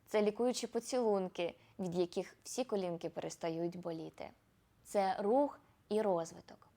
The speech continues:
Життя з дитиною — це життя і любов, як вона є. Дуже різна, інколи болюча, але все ж вона додає неймовірно яскраві фарби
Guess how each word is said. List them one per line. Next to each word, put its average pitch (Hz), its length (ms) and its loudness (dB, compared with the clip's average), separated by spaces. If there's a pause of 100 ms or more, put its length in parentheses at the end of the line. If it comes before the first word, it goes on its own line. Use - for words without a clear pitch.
(180)
Життя 220 440 4
з 202 60 2
дитиною — 208 680 0 (420)
це 240 400 4 (440)
життя 190 580 0 (520)
і 202 120 0
любов, 180 440 2 (280)
як 170 240 -14
вона 165 220 -4
є. 165 260 -8 (580)
Дуже 214 600 2
різна, 170 500 -4 (300)
інколи 226 560 4
болюча, 208 680 4 (460)
але 202 240 8
все 226 380 4
ж - 240 -10
вона 190 200 -2
додає 185 540 2 (100)
неймовірно 190 760 -2 (100)
яскраві 175 500 -4
фарби 185 420 2